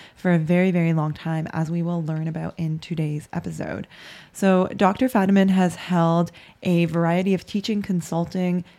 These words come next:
training, counseling, and editorial positions. His education is a B A from Harvard, as, as well as a master's and a P H D from Stanford.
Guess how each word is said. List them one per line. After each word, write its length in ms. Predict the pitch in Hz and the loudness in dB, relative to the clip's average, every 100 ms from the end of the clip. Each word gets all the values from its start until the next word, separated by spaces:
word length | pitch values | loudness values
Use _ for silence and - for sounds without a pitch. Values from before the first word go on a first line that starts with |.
| _ | _
training, 580 | - 190 180 180 180 180 | -4 0 2 2 0 -2
counseling, 600 | - 170 170 175 175 165 | -2 -2 -2 -2 -2 -2
and 140 | 160 - | -4 -4
editorial 580 | 170 170 - 165 160 160 | -2 -2 -4 -6 -4 -4
positions. 720 | 160 143 156 233 285 320 - - - - | -8 -8 -8 -6 -6 -8 -12 -20 -20 -6
His 160 | - 196 | 0 4
education 640 | 190 233 196 180 226 240 | 4 2 -2 -2 -2 -2
is 220 | 185 175 - | 0 -2 -2
a 80 | 160 | -2
B 300 | 160 175 - | -2 -2 -2
A 160 | 165 | -2
from 200 | 185 170 | -2 0
Harvard, 800 | 156 147 151 160 - 185 196 208 196 - - _ - | 0 0 0 -4 -6 -2 0 0 -4 -16 -20 _ -8
as, 160 | 175 - _ - | -6 -6 _ -6
as 160 | 151 | -2
well 220 | 170 180 | 0 0
as 160 | - 165 | -2 -2
a 80 | 160 | 0
master's 480 | 180 220 226 220 - _ _ | 0 -2 -4 -6 -8 _ _
and 160 | 180 165 | -4 -2
a 40 | |
P 280 | - 202 190 | -4 -2 -2
H 160 | - | -2
D 240 | - 156 - | -2 -2 -2
from 220 | 170 156 | -4 -4
Stanford. 640 | - 165 165 160 80 - | -6 -6 -6 -6 -8 -10